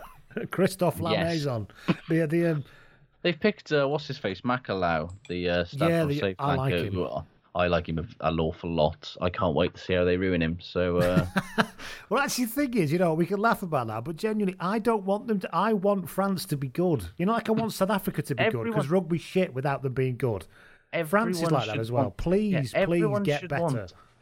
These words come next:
Speaker 2: all teams in the Six Nations to be good, because then the Six Nations will be better. If it's just two or three teams who are good and everyone else is shit,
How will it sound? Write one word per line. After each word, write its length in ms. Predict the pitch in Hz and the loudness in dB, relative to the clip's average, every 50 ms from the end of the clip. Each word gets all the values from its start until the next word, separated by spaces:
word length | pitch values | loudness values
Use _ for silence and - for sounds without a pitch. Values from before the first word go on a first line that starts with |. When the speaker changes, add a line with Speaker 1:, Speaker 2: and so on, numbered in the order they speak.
| - - - | -20 -6 -2
Speaker 2:
all 340 | 131 143 151 156 156 147 147 | 0 2 2 4 2 2 0
teams 560 | 147 - - 147 143 139 135 127 123 - - - - - | 0 0 2 2 4 4 2 2 0 -2 -6 -8 -2 0
in 100 | 123 120 | 0 2
the 80 | 117 | 0
Six 300 | 117 - - - - - | 0 0 -2 -2 -2 -2
Nations 480 | 120 117 113 107 - - 107 101 98 - | 0 0 0 0 0 0 -2 -2 -2 -4
to 240 | - - 117 107 98 | -4 -2 -2 -2 0
be 160 | 110 110 101 | 0 0 0
good, 420 | - - 110 101 87 76 - - - _ - - - _ _ _ - | 0 0 2 2 2 0 -2 -8 -18 _ -20 -20 -20 _ _ _ -8
because 400 | 107 - - 120 107 101 107 - - | -8 -2 0 0 0 0 0 -4 -2
then 440 | - 107 104 104 107 107 107 85 - - _ _ _ _ _ _ _ | -2 0 0 2 0 0 0 -2 -4 -10 _ _ _ _ _ _ _
the 80 | - 104 | -8 -8
Six 320 | - - 113 - - - | -2 -2 -2 -2 0 0
Nations 420 | 107 101 98 - - 104 101 95 98 | 0 0 0 0 -2 -4 -4 -4 -2
will 160 | 101 101 95 95 | 0 0 0 0
be 140 | 101 98 98 | 0 -2 0
better. 580 | - 104 95 110 - - - - - - - - _ _ _ _ _ _ _ _ _ _ _ _ _ _ _ | 0 0 0 0 -4 -6 -6 -6 -6 -6 -8 -12 _ _ _ _ _ _ _ _ _ _ _ _ _ _ _
If 200 | - 135 143 139 | 0 0 2 0
it's 160 | - 143 - | -2 -4 -2
just 280 | - 160 151 151 - - | 0 0 0 0 -2 -8
two 300 | - - - 135 131 127 | -6 -2 0 2 2 2
or 80 | 127 123 | 0 -2
three 320 | - - 123 120 113 107 | -2 0 0 0 0 0
teams 400 | - - 120 113 107 101 98 95 | -2 -2 0 0 0 0 -2 -2
who 100 | 104 90 | -2 -2
are 60 | 90 | -2
good 220 | 87 - 95 87 92 | -2 -2 -4 -2 0
and 100 | 92 92 | 0 0
everyone 300 | 92 95 98 90 87 87 | 0 0 -2 0 0 2
else 240 | 87 87 85 - 92 | 2 0 0 -2 -4
is 80 | 87 | -4
shit, 380 | - - - - 92 - - | -4 -6 0 0 0 0 0